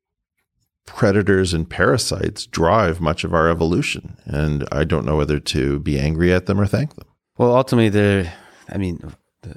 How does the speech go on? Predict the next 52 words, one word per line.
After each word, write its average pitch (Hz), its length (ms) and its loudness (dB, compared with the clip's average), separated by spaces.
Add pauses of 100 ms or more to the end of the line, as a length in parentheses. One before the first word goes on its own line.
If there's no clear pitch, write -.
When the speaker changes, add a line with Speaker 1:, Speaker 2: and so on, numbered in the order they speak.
Speaker 2:
nobody 92 380 -4
knows 87 180 -2
the 92 80 -2
meaning 98 260 2
of 92 140 0
life 104 340 2
or 85 160 -4
what 87 180 -2
even 87 300 -4
happiness 90 560 -2
is, 104 220 2
but, - 340 -2
uh, 82 140 0
there 104 180 2
is 127 160 0
some 104 240 0
metrics - 640 -2 (480)
Speaker 1:
Oh, 90 40 0
Speaker 2:
by 92 60 4
Speaker 1:
they 95 80 6
Speaker 2:
which 90 120 4
Speaker 1:
didn't - 100 -6
tell 82 140 4
you? 127 140 -4 (420)
Speaker 2:
They 92 120 0
didn't, 92 360 -2
they 90 180 0
didn't, 87 540 -2
uh, 71 260 -2 (500)
that's - 160 -10
why 98 140 2
all 98 140 4
the 92 100 0
poetry 101 640 -2
and 92 80 -2
books 101 240 -4
are 76 40 -2
about, 80 360 -4 (420)
uh, - 80 -6 (1040)
they, 120 300 2
you - 140 -2
know, 120 140 4
there 127 140 4
is 143 80 2
some 107 180 0
metrics 101 440 -2
under 87 200 0
which 87 380 -2
you - 120 -12
can - 120 -10
kinda 90 240 -2
measure, 87 500 0